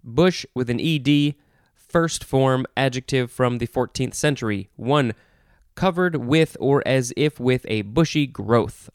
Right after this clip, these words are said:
like my face has a bushy beard, sort of. Uh, number two is chiefly Australian. Uh, then we have two A, lost especially in the bush. And two B, we have the number one definition for the word perplexed,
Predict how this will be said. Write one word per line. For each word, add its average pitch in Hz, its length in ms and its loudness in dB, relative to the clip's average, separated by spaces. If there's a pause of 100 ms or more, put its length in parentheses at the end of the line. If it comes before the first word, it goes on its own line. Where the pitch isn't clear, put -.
like 110 340 -6
my 104 320 -6
face - 600 -4
has 123 240 -4
a 117 80 -2 (240)
bushy 135 340 0
beard, 113 420 -2
sort 104 280 -4
of. 95 200 -8 (640)
Uh, 131 200 2
number 151 180 0
two 208 720 2
is 151 480 0 (100)
chiefly 151 420 -4
Australian. 139 1000 0 (680)
Uh, 127 220 2
then 127 140 0
we 135 120 2
have 131 140 0
two 165 200 2
A, 143 300 0 (160)
lost 175 500 0 (100)
especially 160 580 0
in 131 300 0
the 131 80 0
bush. 110 420 0 (420)
And 120 180 -2
two 135 140 2
B, 185 380 0 (340)
we 135 100 -2
have 143 160 0
the 131 360 2
number 156 640 0
one 156 440 0
definition 147 540 0
for 135 120 -2
the 131 80 2
word 127 240 0
perplexed, - 720 -4